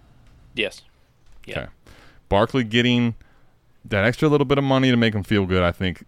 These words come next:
Speaker 2: helps people feel good about the asset of Barkley for this season.
Speaker 1: Right.
Speaker 2: Can I tell you my problem with this trade?
Speaker 1: Three firsts that are mid to late.
Speaker 2: Okay,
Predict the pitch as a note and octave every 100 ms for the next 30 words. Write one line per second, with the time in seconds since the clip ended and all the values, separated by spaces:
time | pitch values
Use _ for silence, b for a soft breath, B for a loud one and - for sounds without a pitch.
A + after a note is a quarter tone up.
0 | - G2+ E2+ - - - - _ - -
1 | _ _ _ - - A#2+ F#2+ - G#2 F#2+
2 | F2 G2 F2+ E2+ D#2+ E2+ D2 F2 D#2 E2
3 | D2+ D#2+ D#2 D#2+ - C2+ - G1+ - -
4 | - - - - - - - F#2+ - -
5 | b b b b b - A#2+ C3+ C#3 A#2+
6 | - A2 G#2+ F#2+ F2+ E2+ - A1+ - -
7 | b b b b - - _ _ _ _
8 | - - - G#2 G2 - G2 - - -
9 | - - - F2+ F2 - - G2+ F#2 F2
10 | E2+ E2 D#2+ D#2 _ b b b b b
11 | b b _ _ _ G2+ G2 D2